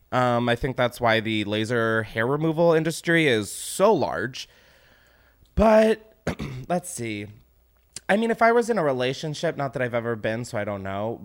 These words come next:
But if I were, I probably wouldn't shave as much. But, like, I think it's good to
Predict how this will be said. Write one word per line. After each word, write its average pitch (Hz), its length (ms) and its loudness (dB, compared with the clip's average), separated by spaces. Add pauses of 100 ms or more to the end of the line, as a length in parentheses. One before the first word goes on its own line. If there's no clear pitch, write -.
(120)
But 113 460 0
if 123 140 -6
I 143 140 0
were, 127 380 0
I 120 100 2
probably 117 580 -4
wouldn't 107 320 -8
shave 110 260 -6
as 95 220 -6
much. 104 720 -6 (400)
But, 196 120 0
like, 220 160 2
I 220 100 2
think 254 200 -6
it's 185 160 -6
good 147 360 0
to 113 480 2